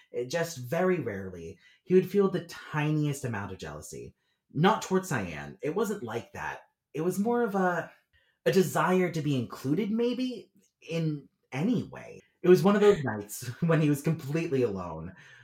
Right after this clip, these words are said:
Black and Cyan supposedly were together, probably even that way. And Red was just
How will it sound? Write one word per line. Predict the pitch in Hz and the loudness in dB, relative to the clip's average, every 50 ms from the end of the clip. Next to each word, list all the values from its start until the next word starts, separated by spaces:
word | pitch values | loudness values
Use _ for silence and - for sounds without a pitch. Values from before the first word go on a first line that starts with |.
| _ _ _ | _ _ _
Black | 151 165 185 - | 4 4 4 4
and | 202 190 185 | 2 0 2
Cyan | 180 170 143 131 120 117 117 113 | 0 -2 -2 -2 -2 -2 -4 -6
supposedly | - - 120 98 - 127 151 170 147 117 104 92 95 | -4 -6 -6 -4 0 2 2 2 2 0 -2 -4 -4
were | 90 92 90 | -4 -6 -8
together, | - 101 92 104 95 92 85 80 80 92 92 - - 123 127 120 - - - | -8 -10 -8 -8 -8 -8 -6 -6 -6 -8 -8 -10 -10 -12 -12 -12 -12 -18 -10
probably | - 165 165 170 156 147 139 135 | 0 2 2 4 4 2 2 2
even | 131 123 117 110 101 92 82 80 - _ _ 82 87 | 0 0 0 -2 -4 -4 -6 -8 -14 _ _ -20 -14
that | 101 95 98 98 - - - | -8 -6 -6 -6 -6 -8 -12
way. | 62 - - - - 95 - _ _ _ _ _ _ _ _ _ _ | -14 -14 -14 -16 -16 -18 -20 _ _ _ _ _ _ _ _ _ _
And | - 147 151 151 | -2 -2 2 4
Red | 160 180 185 185 | 4 4 4 2
was | 190 - - | 0 0 2
just | 156 160 156 160 - - | 2 2 2 0 -4 -12